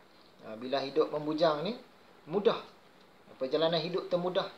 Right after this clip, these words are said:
capai apa yang ada saja. Ha, di mana pun boleh, boleh baring, tidur, bangun semua. Tapi bila dah berkeluarga, beranak pinak,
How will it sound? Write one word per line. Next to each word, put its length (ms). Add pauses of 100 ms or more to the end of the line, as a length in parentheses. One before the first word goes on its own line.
capai 400
apa 320
yang 160
ada 300
saja. 220
Ha, 600
di 160
mana 400
pun 160
boleh, 240 (320)
boleh 240
baring, 400
tidur, 320
bangun 240
semua. 240 (880)
Tapi 240
bila 240
dah 240 (640)
berkeluarga, 720
beranak 400
pinak, 320